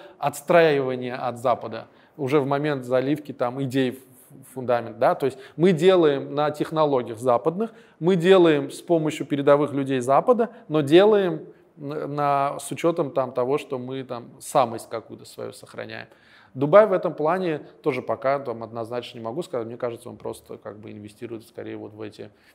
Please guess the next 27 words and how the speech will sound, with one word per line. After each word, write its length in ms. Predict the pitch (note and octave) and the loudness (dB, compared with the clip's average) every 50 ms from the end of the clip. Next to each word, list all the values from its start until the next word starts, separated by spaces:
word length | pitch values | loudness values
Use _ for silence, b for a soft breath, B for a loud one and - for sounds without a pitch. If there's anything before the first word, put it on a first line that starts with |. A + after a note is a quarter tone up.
| b _ - | b _ -18
гигантизм, 720 | A#2 A2+ A2+ A2+ A#2+ A2+ A2+ A2+ - F3 F3+ F3+ E3 D3 B2+ | -14 -12 -8 -4 -4 -4 -4 -4 -8 -8 -6 -6 -6 -8 -10
в 100 | A#2 G#2 | -10 -10
улучшения, 640 | G#2+ G#2+ A2+ - - C#3+ C#3+ D3+ D#3 D3+ C#3 B2+ | -12 -12 -12 -12 -8 -6 -6 -6 -6 -8 -12 -12
но 460 | A#2+ A#2 A#2 A#2 A2+ A2+ A#2 A2+ - b b b b - | -12 -12 -10 -10 -8 -8 -8 -10 -12 b b b b -20
типа 160 | - - - | -20 -20 -20
сказать, 400 | - - A#2 A2+ B2 B2 B2+ B2 | -12 -8 -6 -2 -2 -2 -2 -4
с 120 | - - | -8 -14
учетом 400 | A2+ - - D3+ D3+ - C3 A#2 | -12 -8 -6 -6 -6 -6 -8 -8
ли 100 | A2+ A2+ | -6 -6
или 140 | A2+ A2+ A2+ | -6 -8 -6
нет. 180 | C#3 F#3 F#3 - | -6 -8 -6 -4
Хотя 220 | - C#3 D3 F3 | -4 -2 -2 0
есть 200 | G3+ G3+ F#3+ G3+ | -2 -2 -4 -4
там 200 | - D#3 B2 A#2 | -4 -6 -6 -4
большое 340 | A#2+ A#2+ - - C3 B2 A#2 | -6 -8 -6 -6 -6 -6 -4
зеркало, 400 | A2+ B2+ C3+ C3 C3 C3+ B2 A#2 | -2 -2 -4 -4 -6 -12 -12 -12
например, 400 | A2+ B2 B2 A#2 A2+ A2+ A#2 - _ - | -12 -12 -10 -10 -10 -10 -12 -14 _ -18
э, 120 | C3 A#2 | -16 -12
которое 340 | - A#2+ A2+ A#2+ A#2 A#2 A#2 | -10 -8 -6 -4 -4 -4 -2
делит 320 | A2+ A#2+ A#2 A#2+ A#2+ A2+ | -2 -4 -4 -4 -6 -8
город 340 | A2+ A#2 A#2+ A#2+ A#2 A2+ A2+ | -6 -4 -4 -2 -2 -4 -6
на 200 | A#2 A2+ A2+ A2+ | -8 -12 -12 -12
старинную 480 | - - - A#2 A#2+ C#3 D#3+ D3+ B2+ A2+ | -10 -6 -6 -6 -6 -6 -8 -10 -12 -12
часть 360 | - - A#2 A#2 - _ - | -12 -12 -12 -12 -14 _ -20
и 40 | A#2+ | -20
на 160 | A2+ A2+ A2+ | -20 -18 -16
действующую. 600 | A2+ A#2+ B2+ C3 - - B2+ A#2 - - A#2+ | -16 -16 -16 -16 -16 -18 -18 -18 -18 -20 -20